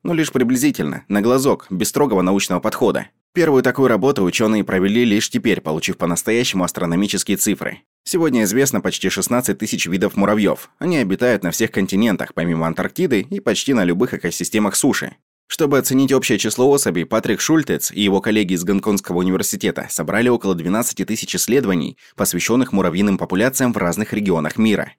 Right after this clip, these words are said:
Из них отобрали четыреста восемьдесят девять работ, содержащих точные, правильно полученные сведения о численности. Экстраполировав эти данные на всю планету, ученые показали, что всего на планете живет не менее двадцати квадриллионов муравьев —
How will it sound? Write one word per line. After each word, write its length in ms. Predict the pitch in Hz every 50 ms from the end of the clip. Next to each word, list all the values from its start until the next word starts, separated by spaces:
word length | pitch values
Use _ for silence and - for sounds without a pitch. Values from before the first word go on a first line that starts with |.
| _ _
Из 140 | 147 156 143
них 140 | 175 165 -
отобрали 420 | - - 190 - - 143 123 104
четыреста 460 | - - 92 117 98 92 - - 101
восемьдесят 500 | 90 98 95 - 98 90 90 - 101 87
девять 300 | 82 107 110 104 95 95
работ, 380 | 92 90 85 104 117 131 - - -
содержащих 600 | - 90 85 87 85 95 98 95 - 98 - -
точные, 420 | 127 127 131 - - 98 87 -
правильно 420 | - - 92 90 87 90 90 90
полученные 500 | - 87 85 101 117 120 - 101 90 82
сведения 460 | 76 - - 98 104 110 104 104 101 101
о 60 | 101
численности. 640 | - 135 127 - - 90 80 73 - - 57 - - - _ _ _ _ _ _ -
Экстраполировав 800 | 95 - - 92 - - 95 104 123 131 127 123 117 107 - 117
эти 140 | 98 117
данные 340 | 110 107 123 127 120 113 113
на 100 | 110 107
всю 180 | 98 - 113 101
планету, 440 | 107 110 117 123 151 147 - 92 85
ученые 400 | 82 - - 101 98 107 107 101
показали, 480 | 107 98 - 107 107 127 127 113 90
что 180 | 85 - - 82
всего 300 | - - - 110 117 117
на 100 | 104 90
планете 400 | - 95 101 113 127 127 104 90
живет 320 | 80 80 80 80 80 -
не 80 | 104 104
менее 400 | 101 107 117 120 127 123 120 110
двадцати 440 | 98 107 101 98 107 - - 110 104
квадриллионов 640 | - 120 110 113 110 101 92 90 87 85 85 80 -
муравьев — 560 | 101 101 104 107 117 107 78 - - -